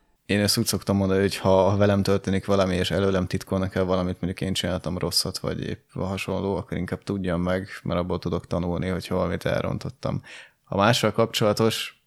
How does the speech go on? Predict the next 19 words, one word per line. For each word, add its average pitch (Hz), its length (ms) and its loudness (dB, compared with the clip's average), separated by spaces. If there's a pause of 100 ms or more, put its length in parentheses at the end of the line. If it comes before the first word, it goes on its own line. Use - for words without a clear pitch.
akkor - 260 -6
ugyanúgy 85 340 0
szintén, 62 760 -4
hogy - 180 -6
elmondjam, 98 480 0
hogyha 95 180 -2
én 98 340 0
ront-, 90 320 -4 (380)
tehát, - 180 -2
hogy 95 240 -4
igen, 95 300 -2
tehát - 180 -8
ha 90 240 -2
vele 98 280 4
történt 98 420 -4
valami 98 200 2
rossz, 101 180 0
akkor - 280 -2
is - 260 -8